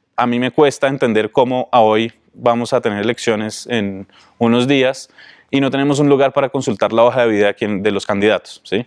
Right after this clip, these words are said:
No sabemos quiénes son los candidatos, dónde estudiaron, si estudiaron, eh, en qué proyectos han trabajado, en qué organizaciones han trabajado.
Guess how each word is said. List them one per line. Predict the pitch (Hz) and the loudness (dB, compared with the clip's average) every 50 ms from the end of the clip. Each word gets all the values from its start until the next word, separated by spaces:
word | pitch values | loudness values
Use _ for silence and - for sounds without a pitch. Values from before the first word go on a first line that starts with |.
| _ _ | _ _
No | 104 107 107 | -4 -2 0
sabemos | 131 123 123 123 123 123 127 120 - - | 2 0 0 0 -2 -2 -4 -4 -6 -8
quiénes | - - 135 123 120 | -4 -4 -4 -4 -2
son | 135 123 | -4 -4
los | 120 123 - | -4 -2 -2
candidatos, | - 120 113 120 123 127 127 123 - 127 127 117 | -2 0 2 2 2 2 2 0 -2 -4 -2 -2
dónde | 120 107 113 113 | -2 -2 -2 -2
estudiaron, | - - - 131 131 131 131 127 123 123 120 120 120 123 123 - _ - - - - - _ | -4 0 2 2 4 4 4 2 0 0 -2 -4 -4 -6 -8 -10 _ -20 -20 -20 -20 -20 _
si | - - 113 | -4 -4 -4
estudiaron, | - - - 104 104 101 104 104 107 120 127 131 127 123 123 123 113 - _ _ _ _ - - _ _ _ - | -4 0 0 2 2 4 4 4 4 2 2 2 0 -4 -4 -6 -8 -12 _ _ _ _ -20 -20 _ _ _ -2
eh, | 113 113 113 113 113 110 110 110 107 107 107 107 104 101 98 98 95 92 - - | 0 2 2 4 4 4 4 4 4 2 2 2 0 0 0 0 -2 -4 -4 -4
en | - 120 107 | -4 -4 -2
qué | - 113 104 | -2 -2 -2
proyectos | - 113 113 113 - - - - | 0 0 0 0 0 -4 -8 -8
han | 113 - | -6 -2
trabajado, | 110 107 147 151 123 147 147 147 143 139 135 135 135 135 127 120 | 2 2 4 4 4 2 0 2 2 0 0 0 0 0 -2 -2
en | 113 107 | -2 -2
qué | - | -2
organizaciones | 107 107 110 110 110 101 - 110 98 107 95 95 - | -2 -2 -2 -4 -4 -8 -10 -12 -10 -10 -10 -8 -6
han | - 98 | -8 -6
trabajado. | - 117 120 117 127 131 147 147 143 143 139 | -2 0 2 2 4 4 2 2 2 0 -2